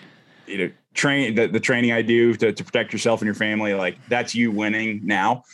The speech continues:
But if, if, if we lose with our, you know, our, our, our children growing up and, you know, the old adage of,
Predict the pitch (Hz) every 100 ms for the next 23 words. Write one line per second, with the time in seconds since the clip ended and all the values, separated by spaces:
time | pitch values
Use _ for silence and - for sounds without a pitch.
0 | - - _ 104 107 110 - 117 104 -
1 | - 120 117 120 98 107 107 127 127 -
2 | - _ _ _ _ _ - 117 104 -
3 | 110 104 104 90 101 101 98 98 - 98
4 | 95 135 _ 208 - 123 113 120 110 101
5 | 110 110 107 110 107 101 98 98 101 101
6 | 101 95 95 104 104 98 101 95